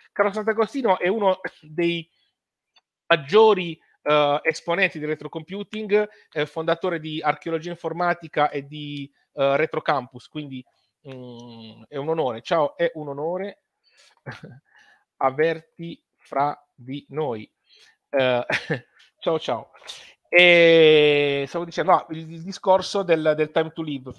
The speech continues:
Essendo Java multithreading, ehm, ad, a ogni istanza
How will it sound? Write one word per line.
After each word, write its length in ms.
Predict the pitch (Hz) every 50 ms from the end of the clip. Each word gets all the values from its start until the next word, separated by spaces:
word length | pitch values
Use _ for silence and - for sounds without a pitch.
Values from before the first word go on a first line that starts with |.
| - - _
Essendo 300 | - - - 240 277 233
Java 220 | 190 220 202 185
multithreading, 920 | 175 175 170 - 165 - 160 147 131 127 139 143 151 147 160 165 170 160 - -
ehm, 460 | 170 160 156 156 151 151 156 156 - _
ad, 280 | - 170 180 175 160 175 -
a 180 | - 165 190
ogni 640 | 247 269 247 240 214 202 190 185 180 175 170 170 -
istanza 840 | 165 - - - - 185 165 143 135 131 123 - - 135 127 120 -